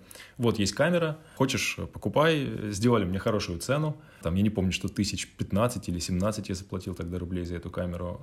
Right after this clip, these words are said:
с объективом китовым. Когда я, собственно, получил первую зеркалку, э, у меня был вот этот вау-эффект от, э, качества изображения. И я, наверное, с полгода просто ходил и фотографировал всякую фигню. То есть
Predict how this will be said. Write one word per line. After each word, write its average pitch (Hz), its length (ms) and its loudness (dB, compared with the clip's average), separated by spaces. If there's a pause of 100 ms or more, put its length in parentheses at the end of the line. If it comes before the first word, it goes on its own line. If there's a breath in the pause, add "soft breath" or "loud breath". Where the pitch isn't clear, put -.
с - 200 -6
объективом 90 480 -2
китовым. 87 460 -4 (380 soft breath)
Когда 110 300 6
я, 107 320 4
собственно, 98 320 -4
получил 101 380 0
первую 95 280 2
зеркалку, 147 760 2
э, 95 440 -4
у 98 80 -2
меня 113 160 6
был 117 140 4
вот 104 120 0
этот 92 100 -4
вау-эффект 101 720 4
от, 104 320 0
э, 90 220 -2
качества 95 340 -2
изображения. 123 720 0 (120 loud breath)
И 120 60 0
я, 135 460 4
наверное, 120 420 2
с 104 100 -4
полгода 127 540 4
просто 120 300 0
ходил 104 420 0
и - 20 4
фотографировал 95 580 -2
всякую 120 360 0
фигню. 95 500 0
То 95 120 -4
есть 101 240 -2